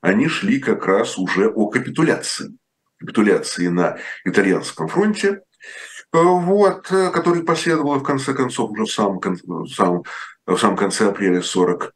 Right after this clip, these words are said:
пятого года. Э, вот, но до этого немцы как-то вот там, э, вентилировали, зондировали и так далее, но постоянно, значит, эта формулировка «безоговорочная капитуляция», она эти зондажи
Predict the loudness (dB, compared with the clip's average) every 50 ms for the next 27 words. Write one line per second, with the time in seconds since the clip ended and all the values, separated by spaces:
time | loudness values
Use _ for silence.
0 | _ _ 2 2 2 2 2 -2 -2 -2 -2 -2 -2 -2 0 0 0 0 0 -2
1 | -2 -4 -8 -14 -16 -16 -14 -6 0 4 4 4 4 4 4 4 4 4 2 2
2 | 2 4 4 4 4 4 2 0 -2 0 0 0 0 0 0 0 -2 -4 -8 -6
3 | -2 -2 -2 -2 -2 -2 -2 -2 0 0 -2 -2 0 2 2 4 4 2 0 -2
4 | -8 -16 -16 -14 _ 2 2 4 4 6 6 6 6 6 6 4 4 2 0 -2
5 | -2 -2 0 2 4 4 4 4 2 2 2 0 2 2 -2 -2 -2 -2 0 0
6 | 2 2 2 2 2 2 0 0 0 -2 -2 -2 0 2 2 2 2 0 -2 -2
7 | -4 -2 0 0 0 0 -2 -4 -2 -2 -2 -2 -4 -4 -2 -2 -2 -2 -2 -6
8 | -8 -4 0 2 2 2 2 0 2 0 -2 0 -2 -8 -12 -12 _ -2 0 2
9 | 4 4 4 4 2 -2 -6 -6 -8 -8 -6 -2 0 2 2 2 0 -4 -10 -6
10 | 0 0 0 2 2 -2 -2 0 0 -2 -2 -2 -4 -4 -4 -4 -4 -4 -6 -6
11 | -6 -16 -18 -12 -10 -4 0 0 2 2 4 2 2 2 0 -2 0 0 0 0
12 | -2